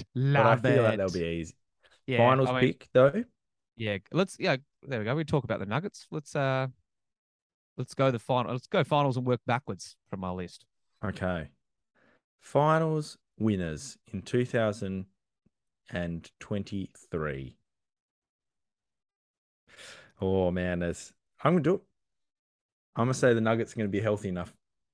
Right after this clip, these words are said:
Speaker 2: Yeah, okay.
Speaker 1: Denver Nuggets. Let's go. I think they could do it. I think, um, you know, the Suns are there in the West. Uh, I'm trying to think who else might be there in the West.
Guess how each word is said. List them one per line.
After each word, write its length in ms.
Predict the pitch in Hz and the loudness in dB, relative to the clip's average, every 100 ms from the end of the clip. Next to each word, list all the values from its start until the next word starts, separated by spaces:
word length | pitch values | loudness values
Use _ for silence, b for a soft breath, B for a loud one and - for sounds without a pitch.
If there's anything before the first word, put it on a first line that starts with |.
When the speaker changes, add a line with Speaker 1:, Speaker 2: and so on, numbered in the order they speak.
| _ _ | _ _
Speaker 2:
Yeah, 160 | 113 101 | -8 -8
okay. 200 | 98 98 - | -8 -14 2
Speaker 1:
Denver 400 | 113 113 110 107 | 4 4 2 0
Nuggets. 580 | 104 101 92 80 - - - | 2 0 -2 -6 -14 -20 -2
Let's 200 | 127 131 | 0 0
go. 100 | 117 | 2
I 100 | 147 | 2
think 180 | 311 294 | 2 -2
they 80 | 196 | -2
could 140 | 143 | 2
do 200 | 127 127 | 4 4
it. 100 | 127 _ _ - | 2 _ _ -4
I 100 | 107 | -2
think, 380 | 107 123 113 107 | -2 -2 -2 -2
um, 400 | 101 92 87 87 - _ _ _ _ _ _ _ _ _ | -2 -2 -2 -6 -10 _ _ _ _ _ _ _ _ _
you 100 | 120 | -4
know, 160 | 117 110 | 0 0
the 100 | 110 | -2
Suns 460 | - 131 131 117 | 0 2 2 0
are 40 | 113 | 0
there 220 | 117 113 | 2 2
in 100 | 107 | 2
the 100 | 98 | 0
West. 580 | 98 98 101 - - - _ _ _ _ - | 0 0 -2 -8 -18 -20 _ _ _ _ -10
Uh, 60 | |
I'm 200 | 90 87 | -8 -8
trying 180 | - 101 | -6 -6
to 60 | 90 | -6
think 160 | 90 | -6
who 140 | 92 92 | -4 -2
else 180 | 95 98 | -4 -4
might 160 | 87 | -6
be 80 | 85 | -4
there 160 | 82 80 | -4 -6
in 80 | |
the 80 | 78 | -6
West. 420 | 90 85 - - | -4 -4 -6 -18